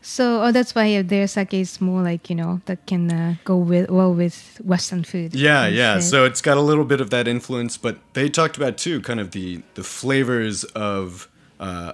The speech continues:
Speaker 2: of Ogi City, of Saga Prefecture. And the, the owner, Mister Shichida, really wanted me to try, you know, Saga beef and try some of their local cuisine, and told me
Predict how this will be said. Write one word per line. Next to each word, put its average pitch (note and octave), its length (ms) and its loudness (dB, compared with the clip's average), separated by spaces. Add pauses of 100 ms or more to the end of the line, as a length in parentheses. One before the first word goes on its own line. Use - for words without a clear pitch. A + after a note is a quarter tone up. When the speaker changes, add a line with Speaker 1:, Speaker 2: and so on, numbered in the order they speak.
Speaker 2:
of F#2+ 280 -12
Ogi A2 260 -6
City, G2 360 -6
of D#2+ 160 -12
Saga G2+ 300 -4
Prefecture. F#2 680 -10 (480)
And G2 360 -4
the, E2 260 -12 (200)
the F2 260 -8 (180)
owner, C#3+ 320 2
Mister C3+ 280 0
Shichida, G#2+ 460 -6
really A#2 220 -2
wanted A2 220 -4
me G2+ 100 -6
to F#2 80 -8
try, F2 320 -8
you F2+ 160 -12
know, F2 80 -16
Saga G#2 340 -2
beef F2+ 440 -12 (480)
and G2+ 160 -8
try A#2 200 2
some A2 180 -4
of G#2 40 -4
their G2+ 80 -4
local F#2+ 320 -8
cuisine, B2+ 460 -4
and F#2 240 -8
told B2+ 200 -6
me G2+ 280 -6